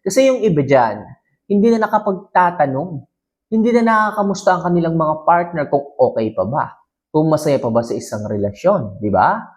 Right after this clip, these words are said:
Pero kung tatanungin mo ang isang lalaki ng, "Kamusta ba ang araw mo?"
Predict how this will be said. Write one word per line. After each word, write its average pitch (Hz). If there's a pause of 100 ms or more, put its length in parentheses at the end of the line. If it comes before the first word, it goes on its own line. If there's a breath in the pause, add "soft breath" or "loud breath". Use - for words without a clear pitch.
(260 soft breath)
Pero 240
kung 226
tatanungin 214
mo 175
ang 170
isang 175
lalaki 165
ng, 147
"Kamusta 123
ba 131
ang 143
araw 165
mo?" 151